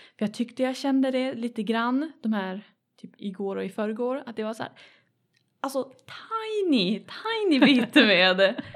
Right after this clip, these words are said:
<laughs> fertilt sekret. Och sen så bara, nej, alltså ingenting. Så jag är här som ett frågetecken.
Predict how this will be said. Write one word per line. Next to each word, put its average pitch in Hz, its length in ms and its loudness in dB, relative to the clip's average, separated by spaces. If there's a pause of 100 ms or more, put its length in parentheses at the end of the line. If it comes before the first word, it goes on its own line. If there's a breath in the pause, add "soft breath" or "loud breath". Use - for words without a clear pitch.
(100)
<laughs> - 280 -14
fertilt 220 340 0
sekret. 190 340 -2
Och 220 140 -4
sen 254 180 2
så 285 100 0
bara, 180 300 4 (800)
nej, 175 800 -10
alltså 196 160 -8 (100)
ingenting. 220 920 0 (720 soft breath)
Så - 100 -4
jag 302 160 4
är 330 60 -8
här 220 440 0
som 214 160 -6
ett 202 100 -8
frågetecken. 180 840 -6